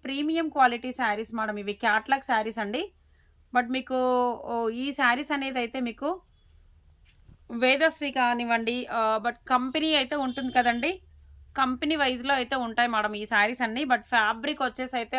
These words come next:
awesome అండి, ఎంత బాగుంటుందంటే డిఫరెంట్ ఫ్యాబ్రిక్‌లో అయితే వస్తుంది. క్వాలిటీ అనేది మాత్రం హండ్రెడ్ పర్సెంట్, ఆ, చాలా చాలా బాగుంటుంది మేడం. సూపర్, ఆ,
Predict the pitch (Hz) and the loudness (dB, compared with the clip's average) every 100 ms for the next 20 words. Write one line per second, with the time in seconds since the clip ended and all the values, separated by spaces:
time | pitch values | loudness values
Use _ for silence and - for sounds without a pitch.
0 | 233 202 - 233 220 220 202 208 240 269 | 2 0 -4 -4 -4 -4 -6 -8 -2 -2
1 | 240 208 233 240 220 208 208 247 220 - | 0 -2 -2 -4 -2 -4 -4 -6 -6 -6
2 | 254 262 277 262 208 220 220 233 220 214 | -6 -4 0 0 0 -2 -4 -4 -4 -8
3 | 196 214 214 359 - _ _ _ _ _ | -8 -10 -6 -8 -8 _ _ _ _ _
4 | _ 269 285 302 330 285 285 269 254 277 | _ 6 6 4 2 2 0 0 0 -2
5 | 269 240 262 269 254 285 285 - 233 - | -2 -2 -2 -2 -2 -4 -6 -4 -4 0
6 | 254 269 269 262 233 226 240 247 226 247 | 0 2 2 2 2 0 -2 -4 -4 -4
7 | 247 240 - 240 _ - | -6 -10 -6 -6 _ -4